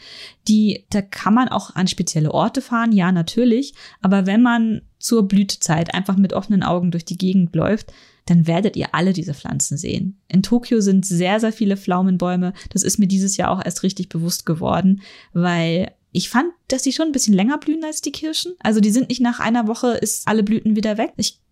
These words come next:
hatte irgendwie so das, das Gefühl, dass es sich ein bisschen länger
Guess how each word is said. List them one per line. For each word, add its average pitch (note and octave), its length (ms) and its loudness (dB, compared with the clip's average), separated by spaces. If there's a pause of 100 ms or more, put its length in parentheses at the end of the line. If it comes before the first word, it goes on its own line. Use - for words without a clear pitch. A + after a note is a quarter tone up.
hatte C4+ 260 0
irgendwie B3 300 2
so A#3+ 100 0
das, - 500 -8
das G#3 220 -2
Gefühl, C4 400 2
dass B3 180 0
es A3+ 140 -6
sich A#3 160 -4
ein A3+ 120 4
bisschen A3+ 260 0
länger C4+ 320 2